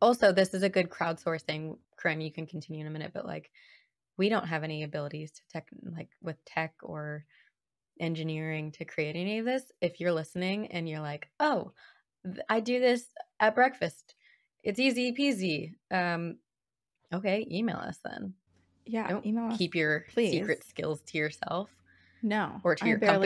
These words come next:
Speaker 2: barely
Speaker 1: that you're working for.
Speaker 2: <laughs> Yeah, give us all of your trade secrets.
Speaker 1: <laughs>
Speaker 2: Abandon any, uh,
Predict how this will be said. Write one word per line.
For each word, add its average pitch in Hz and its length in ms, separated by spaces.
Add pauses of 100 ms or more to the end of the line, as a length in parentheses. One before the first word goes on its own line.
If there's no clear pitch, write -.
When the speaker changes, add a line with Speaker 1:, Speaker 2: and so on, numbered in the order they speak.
Speaker 2:
barely 190 80
Speaker 1:
that 160 100
you're 147 140
working 175 340
for. 220 400
Speaker 2:
<laughs> 214 60 (1040)
Yeah, 254 220
give 214 220
us 311 200
all 214 160
of 226 140
your 254 140
trade 196 360
secrets. - 640 (420)
Speaker 1:
<laughs> - 460
Speaker 2:
Abandon 226 760 (760)
any, 226 500
uh, 196 540